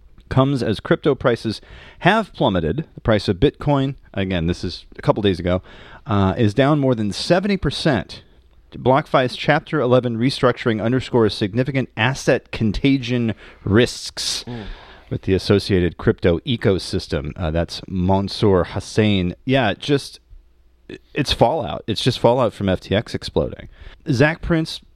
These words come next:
Speaker 1: created this, I don't even know how long ago, but I mean, it, it, it, um,
Speaker 2: Talking about BlockFi?
Speaker 1: Yeah, BlockFi,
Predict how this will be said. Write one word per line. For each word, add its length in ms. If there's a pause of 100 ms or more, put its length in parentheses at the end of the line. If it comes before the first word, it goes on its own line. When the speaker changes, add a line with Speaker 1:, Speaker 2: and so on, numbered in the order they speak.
(220)
Speaker 1:
created 500
this, 500 (480)
I 140
don't 100
even 160
know 80
how 160
long 260
ago, 200
but 200
I 40
mean, 200
it, 220
it, 160 (160)
it, 340
um, 400 (760)
Speaker 2:
Talking 220
about 100
BlockFi? 480 (140)
Speaker 1:
Yeah, 220
BlockFi, 680